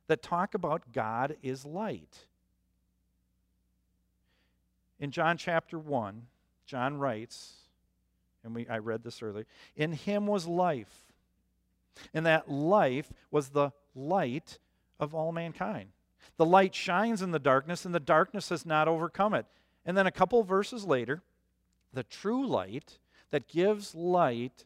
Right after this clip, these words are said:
to everyone was coming into the world." Have you ever tried to run, or even for that matter, walk in complete darkness or have a blindfold on?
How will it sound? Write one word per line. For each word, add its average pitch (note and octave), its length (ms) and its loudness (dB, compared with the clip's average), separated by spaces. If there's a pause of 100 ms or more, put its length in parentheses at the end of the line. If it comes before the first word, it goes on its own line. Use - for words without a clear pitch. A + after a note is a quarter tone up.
to - 260 -12
everyone A2 800 -4 (240)
was C3+ 180 -4
coming E3 540 -8 (100)
into C#3+ 640 -8 (220)
the B2+ 140 -6
world." A2 520 -6 (1400)
Have G3 80 -2
you C4+ 80 4
ever D#4 180 6
tried G3 380 4
to D3+ 60 0
run, D3+ 640 0 (2250)
or D#3 160 4
even F3 240 2
for - 140 -8
that D3 220 4
matter, C#3+ 200 0
walk A#2+ 440 2
in C3 100 -6
complete C3 380 -6
darkness B2+ 500 0
or G#2+ 240 -8 (220)
have C#3+ 180 -2
a C3+ 40 -4
blindfold B2 640 -2
on? C3 280 0